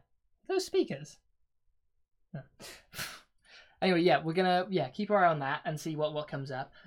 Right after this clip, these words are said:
Um, but yeah, so what I need to do is actually, I need to troll through, uh, archive. So this here, these are, um, in two thousand and eighteen, including little announcement videos,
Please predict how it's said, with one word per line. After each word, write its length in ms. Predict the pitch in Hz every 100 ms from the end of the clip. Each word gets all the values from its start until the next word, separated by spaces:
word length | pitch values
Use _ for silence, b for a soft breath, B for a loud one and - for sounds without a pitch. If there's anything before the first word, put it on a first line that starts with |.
| B
Um, 320 | 165 160 160
but 120 | 165
yeah, 160 | 175 127
so 140 | -
what 140 | 170 226
I 60 |
need 160 | 247 220
to 80 | 170
do 140 | 202
is 80 | 175
actually, 260 | 156 156 156
I 60 |
need 140 | 156 180
to 60 |
troll 300 | 160 - 190
through, 460 | 170 170 160 139 151 - _ _ _ _ _ _ _ _ _ _ -
uh, 260 | 147 135 135
archive. 580 | 160 151 151 143 151 - _ _ _ _ _ _ _ _ _ _ _ _ _ _ _ _ _
So 200 | - 175
this 300 | 160 240 -
here, 500 | 233 185 127 135 160 _
these 300 | 185 233 196
are, 640 | 196 180 175 175 175 170 165 -
um, 800 | 165 151 151 151 151 147 147 147 - _ _ _ _ _ _ _ _ _ -
in 100 | 180
two 120 | 202
thousand 340 | 220 233 220
and 120 | 214 214
eighteen, 600 | 202 - 208 165 135 139
including 440 | 220 - 285 269
little 220 | 226 220 196
announcement 480 | 175 170 175 156
videos, 600 | 143 135 131 127 135 -